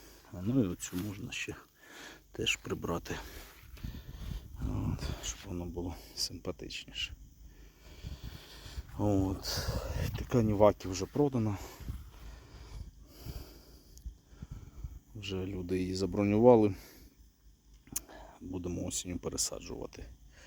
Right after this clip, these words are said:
на нове місце. Оце. На об'єкті в мене.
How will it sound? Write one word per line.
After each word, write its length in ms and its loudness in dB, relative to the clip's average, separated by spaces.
на 100 -6
нове 280 0
місце. 480 4
Оце. 240 -8
На 140 -12
об'єкті 540 2
в 40 4
мене. 320 6